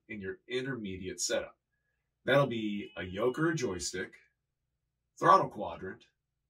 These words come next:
and rudder pedals. Now, with those products talked about, there's one thing in particular I think you'll like,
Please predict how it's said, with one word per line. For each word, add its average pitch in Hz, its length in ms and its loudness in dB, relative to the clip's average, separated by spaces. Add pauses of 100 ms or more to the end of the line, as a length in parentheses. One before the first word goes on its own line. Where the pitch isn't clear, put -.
(120)
and 92 240 -4
rudder 95 260 -4
pedals. - 440 -16 (1300)
Now, 101 460 -4 (880)
with - 160 -4
those 220 260 12
products 90 440 -2
talked - 280 -4
about, 147 300 0 (600)
there's 160 260 6
one 202 240 4
thing 160 300 -2
in 147 100 0
particular 120 720 0
I 139 80 6
think 165 420 -4 (540)
you'll 175 240 2
like, 104 320 0